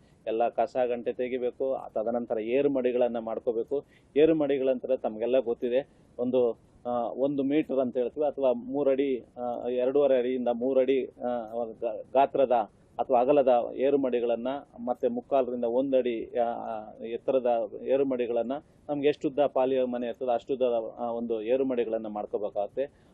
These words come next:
ಆ ಏರು ಮಡಿಗಳ ಮೇಲೆ ನಮ್ಗೆ ಬೆ-, ಏನು ಶಿಫಾರಸು ಮಾಡಿದ ಸರ್ವೇ ಸಾಮಾನ್ಯರಿಗೆ ಹೆಚ್ಚಿನ ರೀತಿಯಲ್ಲಿ ಸಾವಯವ ಗೊಬ್ಬರಗಳನ್ನ ಹೆಚ್ಚಿನ ರೀತಿಯಲ್ಲಿ ಏನು ನಾವು ಕಾನ್ಸಂಟ್ರೇಟೆಡ್ ಕೇಕ್ಸ್ ಅಂತ ಏನ್ ಹೇಳ್ತೀವಿ ಅದರಲ್ಲೂ, ಆ, ಹಿಂಡಿಗಳು, ಹಿಂಡಿಗಳಂತ ಏನ್ ಹೇಳ್ತೀವಿ ಬೇವಿನ ಹಿಂಡಿ ಆಗ್ಬೋದು,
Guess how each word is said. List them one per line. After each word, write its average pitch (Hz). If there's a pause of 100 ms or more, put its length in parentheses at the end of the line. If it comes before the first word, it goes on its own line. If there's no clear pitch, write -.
(100)
ಆ 131
ಏರು 170
ಮಡಿಗಳ 156
ಮೇಲೆ 143
ನಮ್ಗೆ 131
ಬೆ-, 120
ಏನು 135
ಶಿಫಾರಸು 143
ಮಾಡಿದ 127 (460)
ಸರ್ವೇ 135
ಸಾಮಾನ್ಯರಿಗೆ 143
ಹೆಚ್ಚಿನ 175
ರೀತಿಯಲ್ಲಿ 147
ಸಾವಯವ 143
ಗೊಬ್ಬರಗಳನ್ನ 123 (120)
ಹೆಚ್ಚಿನ 151
ರೀತಿಯಲ್ಲಿ 139 (460)
ಏನು 135
ನಾವು 127
ಕಾನ್ಸಂಟ್ರೇಟೆಡ್ 135
ಕೇಕ್ಸ್ 135
ಅಂತ 123
ಏನ್ 117
ಹೇಳ್ತೀವಿ 110
ಅದರಲ್ಲೂ, 127 (380)
ಆ, 123
ಹಿಂಡಿಗಳು, 156 (340)
ಹಿಂಡಿಗಳಂತ 135
ಏನ್ 123
ಹೇಳ್ತೀವಿ 127
ಬೇವಿನ 120
ಹಿಂಡಿ 127
ಆಗ್ಬೋದು, 123